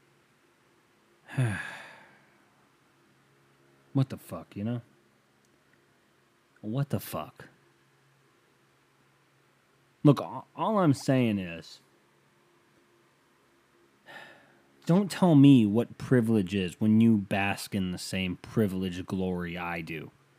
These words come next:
white women. I don't wanna trash women, but let's just say white women have, you've had it pretty easy. So to come at me, don't do it, 'cause, I mean, what are you gonna say to me?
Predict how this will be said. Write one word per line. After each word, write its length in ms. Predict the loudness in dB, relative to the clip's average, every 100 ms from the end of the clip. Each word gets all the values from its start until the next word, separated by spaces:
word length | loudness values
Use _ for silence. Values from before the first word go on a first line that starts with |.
| _ _ _
white 380 | -6 -6 -6 -6
women. 460 | -6 -6 -6 -8 -10 _ _ _ _ _ _ _ _ 4
I 60 |
don't 100 | 4
wanna 140 | 4 0
trash 340 | 0 0 2
women, 320 | 4 4 2 0
but 300 | -2 -2 -4 _ -20 -8
let's 140 | -2
just 160 | -2 0
say 160 | 0
white 260 | 2 2 2
women 320 | 2 2 0
have, 260 | -2 -6 -4
you've 200 | -4 0
had 140 | 0
it 100 | 0
pretty 180 | 0 2
easy. 300 | 2 0 -6 _ _ _ _ _ _ _
So 220 | -4 0 2
to 80 |
come 200 | 2 4
at 120 | 4 6
me, 560 | 6 8 6 4 -2 -12 _ _ _ _ _ _ _ _ _ _
don't 220 | 2 4 6
do 200 | 6 6
it, 160 | 0
'cause, 320 | -10 -12 -12 -14
I 80 | -10
mean, 240 | -6 -4 0
what 100 | 0
are 40 |
you 80 | 2
gonna 180 | 2 0
say 200 | -2 0
to 60 |
me? 280 | 0 -2 -6